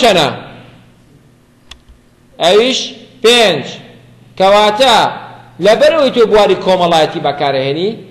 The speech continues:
بە لەسایە پێنج. بە پێنجی دیگرێ فریدەمی یەکەم، بە پێنجی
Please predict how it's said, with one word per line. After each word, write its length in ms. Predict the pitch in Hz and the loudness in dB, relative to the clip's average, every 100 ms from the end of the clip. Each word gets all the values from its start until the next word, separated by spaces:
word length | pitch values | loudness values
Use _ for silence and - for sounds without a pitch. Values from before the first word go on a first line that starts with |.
| - - - - | -20 -20 -20 -4
بە 80 | 165 208 | 0 2
لەسایە 440 | 196 254 262 247 233 | 0 0 2 2 2
پێنج. 300 | 202 147 117 - - - 156 | 0 0 -4 -14 -20 -20 -2
بە 80 | 196 202 | 0 0
پێنجی 460 | 262 269 262 208 262 214 | 0 0 -2 -4 -4 -4
دیگرێ 240 | 214 220 214 | -2 0 0
فریدەمی 360 | 220 214 254 247 226 | -2 -2 -2 0 -2
یەکەم، 240 | 226 185 170 | -2 -4 -2
بە 80 | 185 | -4
پێنجی 340 | 254 262 240 | -2 -2 -2